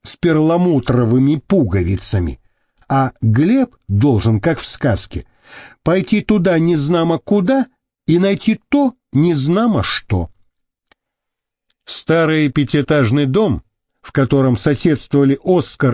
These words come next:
и Цепурка, на удивление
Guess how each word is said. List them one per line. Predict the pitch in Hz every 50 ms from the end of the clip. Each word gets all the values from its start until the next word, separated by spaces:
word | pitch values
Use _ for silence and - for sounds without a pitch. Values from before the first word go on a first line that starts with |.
| - -
и | 165 156 -
Цепурка, | - - 175 160 - _ - 269 277 240 233 - - 110 82 - - _ _ _ _ _
на | - 120 131 143 - -
удивление | 135 127 117 101 117 135 117 107 110 110 107 107 107 101 104 113 127 139 147 143